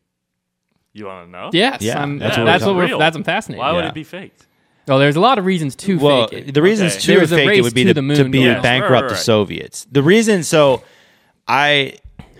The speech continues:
Speaker 3: I've seen just so many things get disproven.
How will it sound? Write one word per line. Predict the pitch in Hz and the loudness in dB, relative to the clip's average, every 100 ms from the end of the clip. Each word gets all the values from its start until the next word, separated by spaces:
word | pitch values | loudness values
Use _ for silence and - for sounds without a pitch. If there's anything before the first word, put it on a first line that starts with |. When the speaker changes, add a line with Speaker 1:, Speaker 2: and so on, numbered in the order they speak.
| _ - | _ -4
Speaker 3:
I've | 139 135 | -4 -4
seen | 170 156 | -6 -2
just | 131 - | -4 0
so | 123 | -2
many | 120 120 117 | 0 -2 -4
things | 117 110 92 | -6 -6 -6
get | 104 | -10
disproven. | - 104 - 104 101 104 | -8 -10 -4 -4 -4 -8